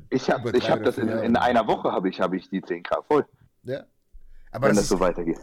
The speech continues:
Speaker 2: weil, weil's halt einfach lustig ist. Es ist Entertainment. Es ist, es macht viel mehr Spaß, sowas zu folgen, als irgend so einem Mongo von uns beiden, der eben jeden Tag irgendwas in die Kamera quakt.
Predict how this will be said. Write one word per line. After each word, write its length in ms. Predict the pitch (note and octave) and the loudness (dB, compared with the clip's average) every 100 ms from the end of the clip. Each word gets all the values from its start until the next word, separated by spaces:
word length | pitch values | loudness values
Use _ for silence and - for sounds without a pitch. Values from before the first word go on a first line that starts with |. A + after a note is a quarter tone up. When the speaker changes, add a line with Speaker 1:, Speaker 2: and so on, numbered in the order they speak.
| - | -12
Speaker 2:
weil, 280 | G#2+ C3 A#2+ | -6 -6 -2
weil's 220 | C#3 C3+ | -2 -2
halt 120 | D3+ | -4
einfach 260 | C#3 D3 D#3 | -4 -2 2
lustig 380 | F3+ F#3+ D#3+ A2+ | 2 0 -6 -6
ist. 180 | F#2 G2+ | -8 -6
Es 220 | G#2+ B2 | -6 -6
ist 120 | A2+ | -6
Entertainment. 680 | B2+ C3+ B2 D3 F#3+ F#2+ - | -6 -6 -4 -4 -6 -10 -12
Es 120 | G2 | -10
ist, 120 | G#2+ | -10
es 160 | G2+ A2 | -10 -6
macht 200 | B2 - | -6 -4
viel 180 | D3+ D3 | -6 -4
mehr 120 | B2+ | -4
Spaß, 380 | - A#2+ C#3+ C3+ | -2 0 0 0
sowas 340 | C3 C#3+ - | -2 -2 -4
zu 100 | B2+ | -8
folgen, 360 | C#3 C#3 C#3+ B2+ | -4 -2 -2 -4
als 280 | C3+ A#2+ G2 | -6 -6 -8
irgend 220 | B2+ A#2 | -8 -6
so 80 | B2 | -6
einem 280 | B2 B2 - | -6 -8 -12
Mongo 460 | G#2+ A2+ B2 B2+ B2 | -12 -6 -4 -4 -6
von 180 | B2 A#2 | -8 -12
uns 140 | A#2+ | -10
beiden, 320 | B2 B2 B2 | -6 -6 -6
der 160 | A#2 A#2 | -4 -4
eben 240 | A#2+ A#2 | -4 -6
jeden 200 | A2+ B2 | -6 -6
Tag 180 | A#2 C3 | -2 -4
irgendwas 400 | A2+ B2+ B2 A#2+ | -2 -4 -4 -4
in 60 | B2 | -8
die 60 | A2+ | -6
Kamera 340 | C#3 C3+ F#2+ | -6 -6 -10
quakt. 420 | - E2+ E2 - | -8 -8 -8 -14